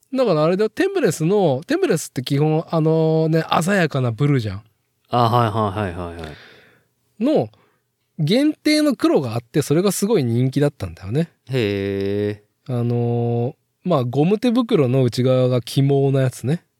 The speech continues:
Speaker 2: はあはあはあはあはあ。
Speaker 1: うん。まあ、工業人だったりとかね、工場勤めだったらね、あのー、よく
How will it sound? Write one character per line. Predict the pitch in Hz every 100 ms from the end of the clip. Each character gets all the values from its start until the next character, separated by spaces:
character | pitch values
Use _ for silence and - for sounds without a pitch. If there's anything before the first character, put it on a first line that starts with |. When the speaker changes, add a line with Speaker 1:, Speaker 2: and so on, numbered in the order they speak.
| _ _
Speaker 2:
は | -
あ | 117 92
は | 107
あ | 95
は | 87
あ | 90
は | 82
あ | 90 80 85
は |
あ。 | 82 _ _ _ 127
Speaker 1:
う |
ん。 | 117 104 95 113
ま | 117
あ、 | 107
工 | - 160 160
業 | 160 160 135
人 | 113 104
だ | 92
っ |
た | - - 87
り |
と | 90
か | 113
ね、 | 135 131
工 | - 139
場 | 143 151
勤 | 147 156
め | 120
だ | 98
っ |
た | -
ら | 98
ね、 | 95 107 110 135 _ _ _ _ -
あ | 104
の | 95 98 98 95 95
ー、 |
よ | 107
く | 110 98